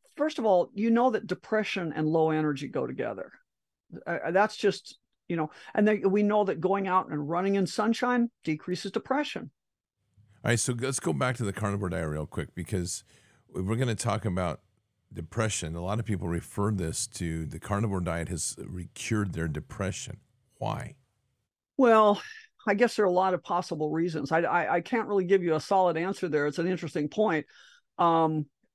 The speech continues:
Speaker 1: but number one, you're getting adequate nutrition, especially people that they didn't, they didn't, you know, the, again, if they were on a low, if they'd been convinced to have a low fat diet, they were starving their brain, you know,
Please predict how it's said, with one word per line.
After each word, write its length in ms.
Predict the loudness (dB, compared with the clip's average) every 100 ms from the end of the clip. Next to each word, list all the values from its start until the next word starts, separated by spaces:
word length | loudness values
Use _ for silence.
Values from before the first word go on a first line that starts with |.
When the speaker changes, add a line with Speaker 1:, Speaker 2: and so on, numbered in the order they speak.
| _ _ -4
Speaker 1:
but 320 | 4 4 4 _ _ _ -10
number 480 | -8 -2 4 6 8
one, 260 | 6 6 4
you're 140 | 2
getting 280 | 2 2 2
adequate 360 | 0 0 0 0
nutrition, 720 | 0 2 0 0 -8 -10 _ _ _ _ -20 _ _ -6 -4
especially 540 | -4 0 0 2 0
people 400 | 2 2 4 2
that 200 | 2 0
they 140 | 0 0
didn't, 580 | 0 2 2 2 -2 -18 -20 _ _ 2
they 100 | 2
didn't, 380 | 4 4 4 2
you 100 | 0
know, 80 | 0
the, 120 | -4 -8 _ _ -2
again, 280 | 0 2 0
if 100 | 2
they 100 | 4
were 160 | 4
on 140 | 2 2
a 60 |
low, 400 | 0 0 2 2 0
if 80 | 0
they'd 180 | 2
been 140 | 2 2
convinced 320 | 2 0 0
to 60 | 0
have 80 |
a 20 | 0
low 260 | 2 2
fat 360 | 2 2 2 2
diet, 400 | 0 0 -2 -4 -14 _ _ _ 0
they 100 | 0
were 80 |
starving 420 | 0 0 0 0 0
their 120 | -2
brain, 420 | -2 -4 -6 -10 -20 _ _ _ _ _ -4
you 100 | 0
know, 220 | 0